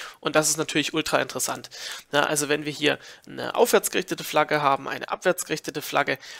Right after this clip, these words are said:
da, und dann überschneidet sich dieses Kurszielniveau, dieses vermeintliche Kurszielniveau, dann gehe ich einfach fest davon aus, dass wir das auch erreichen. Ja, ähm, wie können wir in die Sache hineinkommen? Reinspringen, davon halte ich nix. Ich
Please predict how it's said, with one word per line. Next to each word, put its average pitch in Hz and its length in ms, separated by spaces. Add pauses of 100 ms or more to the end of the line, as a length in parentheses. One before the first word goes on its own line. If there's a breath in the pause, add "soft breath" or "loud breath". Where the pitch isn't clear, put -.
(200 loud breath)
da, - 140
und 156 200 (120)
dann 160 180
überschneidet 156 480
sich 165 120
dieses 143 360
Kurszielniveau, 165 880
dieses 147 260
vermeintliche 147 520
Kurszielniveau, 151 760 (320 loud breath)
dann 147 160
gehe 143 140
ich - 100
einfach 147 260
fest - 360
davon 139 240
aus, 135 260
dass 135 220
wir 143 80
das - 200
auch 131 380
erreichen. 147 580 (680 loud breath)
Ja, 131 220 (420 soft breath)
ähm, 139 320 (460)
wie 170 240
können 175 260
wir 160 160
in 170 80
die 156 100
Sache 143 340
hineinkommen? 175 640 (1500)
Reinspringen, 170 760
davon 147 340
halte 143 160
ich 151 140
nix. - 340
Ich - 160